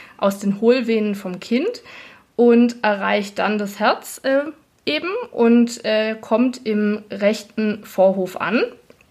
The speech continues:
Wir sind also im fetalen Kreislauf gerade. Was passiert hier? Ein Großteil von dem Blut tritt in den linken Vorhof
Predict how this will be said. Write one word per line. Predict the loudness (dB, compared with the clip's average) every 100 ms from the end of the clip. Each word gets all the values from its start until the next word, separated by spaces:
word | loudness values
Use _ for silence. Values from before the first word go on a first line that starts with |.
| _ _ _ _ _ _ _ _ -2
Wir | 0
sind | 2 2
also | 2 2 0
im | -2
fetalen | -4 -8 -4 -4 -4
Kreislauf | -6 -6 -4 -6 -6 -10
gerade. | -12 -8 -6 -8 -12 -16 -20 -18 -18 -20 _ _ _
Was | -2 0
passiert | -2 0 0 0 0
hier? | -6 -6 -12 _ _ -20 -20 -20 -20 _
Ein | 0 2 4 2 -2 -8 -18 -6
Großteil | 0 0 2 0
von | 2 2
dem | 2
Blut | 0 0 0 0
tritt | -2 0
in | -2
den | 0 -2 -4 -6
linken | 0 0 0 -6
Vorhof | 2 4 4 0